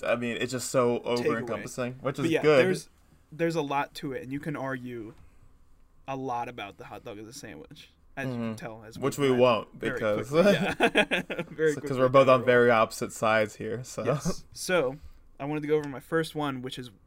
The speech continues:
Speaker 2: the one that was, uh, ca-, that came up in the video.
Speaker 1: Okay.
Speaker 2: It is a cheesecake, a pie.
Speaker 1: Oh, God. So this, oh, God.
Speaker 2: Because cheesecakes are just crust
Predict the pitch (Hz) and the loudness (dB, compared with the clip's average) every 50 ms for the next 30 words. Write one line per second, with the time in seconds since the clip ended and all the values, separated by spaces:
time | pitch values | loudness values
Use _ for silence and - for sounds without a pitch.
0 | _ _ - 135 131 135 143 147 143 143 139 131 117 127 131 127 127 123 135 127 | _ _ -16 -16 -12 -10 -8 -6 -6 -6 -6 -6 -6 -8 -10 -12 -12 -14 -14 -14
1 | 120 120 117 107 101 85 - - - - - - - - - - _ _ _ - | -14 -14 -14 -14 -16 -16 -18 -20 -20 -20 -20 -20 -20 -20 -20 -20 _ _ _ -16
2 | - - - - - - - - - - - 196 151 143 123 - - 156 147 139 | -16 -16 -16 -18 -20 -20 -20 -20 -18 -16 -14 -10 -10 -10 -10 -8 -8 -8 -8 -8
3 | 135 - - 143 139 131 123 120 135 139 127 123 107 65 85 107 - _ _ - | -10 -10 -8 -8 -8 -8 -8 -6 -6 -6 -6 -6 -10 -12 -12 -16 -20 _ _ -20
4 | _ - - - - 107 120 110 104 - _ _ - 135 135 123 120 123 _ - | _ -20 -18 -16 -12 -8 -6 -8 -8 -8 _ _ -10 -8 -6 -6 -6 -10 _ -16
5 | - - - - - - - 151 156 160 160 151 - - - 151 139 - - 156 | -18 -18 -18 -18 -20 -12 -6 -6 -4 -4 -4 -6 -8 -8 -10 -10 -10 -8 -6 -6
6 | 139 131 - - - 131 131 - - 120 104 92 92 - - - - - - _ | -6 -6 -6 -12 -16 -16 -16 -14 -12 -12 -12 -12 -12 -14 -18 -20 -20 -20 -20 _
7 | _ _ _ _ _ - - - - - - _ - 120 107 - - 104 104 104 | _ _ _ _ _ -20 -20 -20 -20 -20 -20 _ -16 -16 -16 -14 -16 -18 -18 -18
8 | 104 104 - - - _ - - - _ - - 135 127 143 151 - - _ _ | -18 -20 -20 -20 -20 _ -20 -20 -20 _ -10 -8 -4 -2 -2 -4 -4 -8 _ _
9 | - 147 139 - - 156 143 139 123 120 120 127 - - - - _ _ _ _ | -12 -12 -12 -10 -8 -6 -6 -4 -4 -6 -8 -10 -12 -16 -20 -20 _ _ _ _
10 | _ _ _ _ _ _ _ _ _ _ _ _ - - 208 - - - - 156 | _ _ _ _ _ _ _ _ _ _ _ _ -10 -10 -10 -8 -6 -6 -6 -8
11 | - - - - - _ _ _ _ _ _ _ _ _ _ _ _ _ _ - | -8 -12 -16 -20 -20 _ _ _ _ _ _ _ _ _ _ _ _ _ _ -16
12 | 127 123 123 - 131 117 113 - - - _ - - - 147 - 180 - - - | -14 -14 -12 -10 -10 -12 -12 -12 -18 -20 _ -12 -8 -8 -8 -8 -8 -12 -14 -16
13 | - | -18